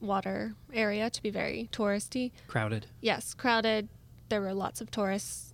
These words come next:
Speaker 1: Um, and once I got into the actual neighborhoods in Montreal, that's when I actually felt like I was hearing only French and living in Montreal the way Montrealians do.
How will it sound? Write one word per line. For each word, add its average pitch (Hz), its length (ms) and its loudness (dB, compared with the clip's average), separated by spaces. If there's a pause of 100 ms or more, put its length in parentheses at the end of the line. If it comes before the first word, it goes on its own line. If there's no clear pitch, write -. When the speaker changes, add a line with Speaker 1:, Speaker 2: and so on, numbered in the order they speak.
(140)
Speaker 1:
Um, 208 420 -2
and 233 160 4
once 254 180 6
I 269 80 6
got 226 300 4
into 214 460 2
the 196 100 0
actual 208 300 0
neighborhoods 208 440 -2
in 233 80 -4
Montreal, 233 460 0
that's 226 200 -2
when 196 120 4
I 185 100 2
actually 202 460 0 (560)
felt 147 160 2
like 143 180 0
I 131 60 -2
was 190 360 -4 (460)
hearing 220 260 4
only 208 260 6
French - 580 2 (420)
and 202 320 2
living 220 400 4
in 226 400 4
Montreal 240 460 4
the 240 60 2
way 240 320 0 (160)
Montrealians 240 1000 2
do. 269 320 2